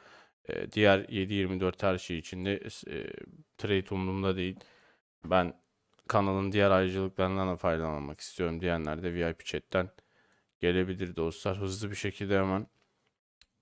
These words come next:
abone olduysanız, bildiri butonuna da bastıysanız piyasaya bir bakalım ne durumdayız. Fed öncesi klasik bir hafta sonu geçiriyoruz. Cumartesi gününün zaten bugün, e, dün yaptığımız akşam yayında yirmi üç sıfır yayınında da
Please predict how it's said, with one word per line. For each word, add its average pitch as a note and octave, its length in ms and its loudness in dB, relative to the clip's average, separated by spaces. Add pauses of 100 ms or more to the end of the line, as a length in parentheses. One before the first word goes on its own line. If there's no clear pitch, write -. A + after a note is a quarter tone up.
(260)
abone G2 420 4
olduysanız, G2+ 840 0
bildiri G2 360 -4
butonuna F#2+ 440 -2
da F2 160 -2
bastıysanız F#2 720 -2
piyasaya F2 480 0
bir E2+ 60 -8
bakalım F#2 460 0
ne F2+ 160 0
durumdayız. G2 680 -2 (920)
Fed A#2 240 6
öncesi G#2 440 2
klasik - 400 -4
bir G2 80 0
hafta G2 260 0
sonu A2 240 -2
geçiriyoruz. A2+ 720 -4
Cumartesi F#2 640 -4
gününün D2+ 380 -6
zaten E2+ 540 -2
bugün, E2+ 320 -8 (540)
e, D2 160 -4
dün F2+ 240 -2
yaptığımız E2+ 560 -2
akşam F2 420 -2
yayında D#2 280 -4
yirmi E2 240 -6
üç E2+ 100 -8
sıfır - 360 -12
yayınında D#2+ 520 -4
da G#2 180 -4